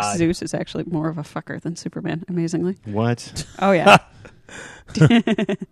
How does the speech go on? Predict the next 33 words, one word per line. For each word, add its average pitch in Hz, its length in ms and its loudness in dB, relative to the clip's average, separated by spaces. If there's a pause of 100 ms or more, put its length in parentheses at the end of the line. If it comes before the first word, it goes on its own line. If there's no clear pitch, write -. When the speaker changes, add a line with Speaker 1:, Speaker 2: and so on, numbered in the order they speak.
(720)
Speaker 2:
Uh, 160 560 0 (340)
Speaker 1:
N-, 180 80 -2
well, 285 340 10
Superman's 359 460 6
Speaker 2:
<laughs> - 20 -8
Speaker 1:
kind 277 260 6
of, - 80 -6
Superman's 349 400 6
kind 277 220 2
of 226 80 0
a 208 40 0
douche, 151 720 2
and, 127 320 -2
and 135 180 -2
Zeus 262 240 2
is 302 100 -8
kind 220 180 2
of 160 60 0
a 139 60 -2
douche, 127 540 0
Speaker 2:
I 139 120 6
Speaker 1:
too. 117 80 4
Speaker 2:
think 311 160 8
Zeus 277 220 2
is 285 80 2
actually 269 300 0
slightly 233 680 -2 (320)
more 220 320 6
Speaker 3:
More 220 40 8
Speaker 2:
of 110 100 8
a 110 40 8
Speaker 3:
douchey? 277 180 10
Speaker 2:
douche. - 360 2